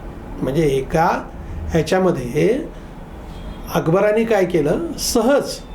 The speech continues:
आपल्या बोटानी त्यांनी तो सेंट हे केला, बघितला, उस्वास. आता ते बोटाने घेतलं ना, मग नंतर हौद भरून त्यांनी ते सगळं अत्तर वाटला लोकांना.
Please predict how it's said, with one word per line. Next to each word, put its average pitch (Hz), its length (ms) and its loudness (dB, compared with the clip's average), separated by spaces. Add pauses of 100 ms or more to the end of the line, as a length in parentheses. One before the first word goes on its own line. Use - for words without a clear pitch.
आपल्या 175 320 2
बोटानी 165 680 2 (1040)
त्यांनी 156 200 2
तो 180 160 2
सेंट 160 560 0
हे - 400 0
केला, 175 340 2
बघितला, 165 640 0 (840)
उस्वास. 175 800 0 (760)
आता 226 160 2
ते 262 240 2 (320)
बोटाने 240 420 4
घेतलं 220 500 4
ना, 175 120 2
मग 208 180 4
नंतर 220 640 4 (120)
हौद 294 400 0
भरून 262 520 4
त्यांनी 220 220 4
ते 220 180 2
सगळं 180 280 2
अत्तर 170 440 2 (420)
वाटला 165 360 2
लोकांना. 120 460 0